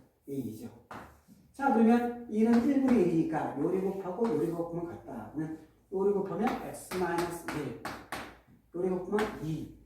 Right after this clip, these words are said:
그러므로 만나는 x값은 삼이다. 즉, x절편, 요거는 얼마다?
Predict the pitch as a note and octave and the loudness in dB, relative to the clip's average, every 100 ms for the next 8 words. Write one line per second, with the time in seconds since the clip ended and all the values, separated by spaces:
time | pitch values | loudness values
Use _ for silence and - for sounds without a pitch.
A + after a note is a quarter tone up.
0 | - - - A#3 C4 B3 A#3+ A#3+ A#3+ - | -20 -12 -6 4 6 8 10 8 8 4
1 | F#3 G3+ G3 A3 B3 - - - - - | 2 2 2 2 0 -2 -8 -12 -12 -14
2 | - - F3+ - - D#3+ F#3 G#3 - B3 | -16 -12 -10 -8 -8 -6 -4 -6 -4 -2
3 | D3 A2 - - C#4 C#4+ C4+ - C4 A3+ | -2 -4 -8 -6 -4 -2 -2 6 8 10
4 | - - - D3+ D#3+ F3+ F#3+ C3 C3 C3+ | 8 2 -2 -6 0 2 2 0 -2 -4
5 | - | -4